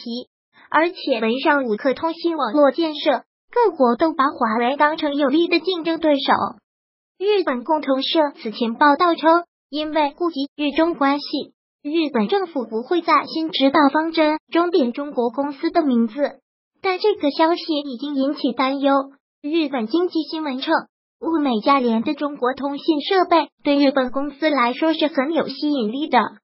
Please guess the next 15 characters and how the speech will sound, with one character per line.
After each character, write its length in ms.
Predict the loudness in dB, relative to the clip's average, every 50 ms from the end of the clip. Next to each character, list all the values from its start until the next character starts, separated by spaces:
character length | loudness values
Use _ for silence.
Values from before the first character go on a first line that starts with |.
| _ _ _ _ _ _ _ _ 0
现 200 | 0 0 2 2
在 160 | 4 2 2
软 320 | 2 2 0 2 2 0
银 220 | 0 0 0 -2 -2
已 80 | -4 -6
经 160 | -6 -6 -6
购 220 | 0 2 2 2 2
买 140 | 0 0
了 180 | 0 0 0 2
大 140 | 2 2 2
量 200 | 2 0 -2 0
中 200 | 0 0 -2 0
国 160 | 0 -2 -2
产 240 | 0 0 0 -2 -2
品， 500 | -4 -2 0 0 2 2 0 -2 -6 -18